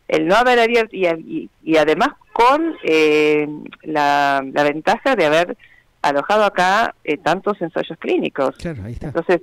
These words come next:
Speaker 1: teníamos un, una, una
Speaker 2: Una
Speaker 1: abanico,
Speaker 2: base,
Speaker 1: porque acá
Speaker 2: claro.
Speaker 1: también se hizo la de la Sinopharm, también se hizo el ensayo
Speaker 2: Exacto.
Speaker 1: clínico de Sinopharm,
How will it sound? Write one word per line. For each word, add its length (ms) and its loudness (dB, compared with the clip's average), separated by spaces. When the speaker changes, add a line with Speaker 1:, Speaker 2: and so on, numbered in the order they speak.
Speaker 1:
teníamos 680 2
un, 220 -6
una, 380 -4
una 260 -2
Speaker 2:
Una 200 -4
Speaker 1:
abanico, 320 0
Speaker 2:
base, 80 0
Speaker 1:
porque 160 2
acá 120 -2
Speaker 2:
claro. 80 -2
Speaker 1:
también 340 -2
se 80 -4
hizo 300 0
la 120 0
de 100 -6
la 100 -4
Sinopharm, 560 -2
también 300 -6
se 80 -12
hizo 140 -10
el 80 -12
ensayo 200 -8
Speaker 2:
Exacto. 200 -8
Speaker 1:
clínico 200 -8
de 120 -10
Sinopharm, 520 -2